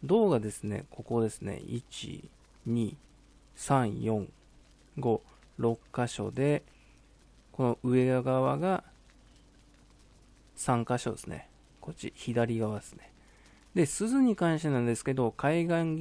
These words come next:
岸と小さな川にあります。探せばですね、あります。ここら辺にあります。まあ、一応マッピングはしたんですけど、ここら辺ですね。で、まあ、もう取り尽くしたよっていう風にしたらですね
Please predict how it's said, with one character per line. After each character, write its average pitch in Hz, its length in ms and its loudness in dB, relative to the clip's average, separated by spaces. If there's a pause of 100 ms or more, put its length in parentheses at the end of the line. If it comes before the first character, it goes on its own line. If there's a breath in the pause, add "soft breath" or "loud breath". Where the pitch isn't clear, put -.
(100)
岸 170 160 -8
と 175 280 2 (420 loud breath)
小 208 240 -2
さ 147 160 2
な 117 100 2
川 120 340 2
に 151 240 0 (140)
あ 123 100 0
り 104 100 -4
ま 98 120 -8
す。 - 140 -14 (380 soft breath)
探 185 260 2
せ 285 120 0
ば 220 100 6
で 120 100 2
す - 100 -6
ね、 107 180 -4
あ 113 120 -2
り 113 100 2
ま 110 160 0
す。 - 240 -10 (220)
こ 113 120 -6
こ 123 120 0
ら 127 80 0
辺 127 180 0
に 120 120 0
あ 101 80 -2
り 107 80 -4
ま 104 160 -8
す。 - 180 -14 (680)
ま 151 100 0
あ、 - 20 6
一 147 200 0
応 160 220 2
マ 135 200 2
ッ - 20 -6 (140)
ピ 165 100 2
ン 170 80 2
グ 165 80 2
は 170 100 4
し - 100 -8
た 170 120 0
ん 151 40 0
で 117 80 0
す - 100 -10
け 113 100 0
ど、 104 220 -2
こ - 100 -16
こ 127 120 0
ら 113 80 2
辺 117 180 0
で 85 80 -8
す - 100 -16
ね。 - 200 -18 (680 soft breath)
で、 180 280 6 (640)
ま 190 180 4
あ、 139 40 6 (840)
も 170 200 4
う 151 40 2
取 165 260 2
り - 20 -12
尽 - 120 -12
く 202 120 2
し - 80 -4
た 175 100 4
よ 151 260 6
っ - 40 -20
て 143 100 -4
い 123 80 2
う 123 60 0
風 139 180 0
に 120 120 2
し - 100 -10
た 147 100 2
ら 127 80 4
で 110 100 0
す - 120 -12
ね 117 240 -2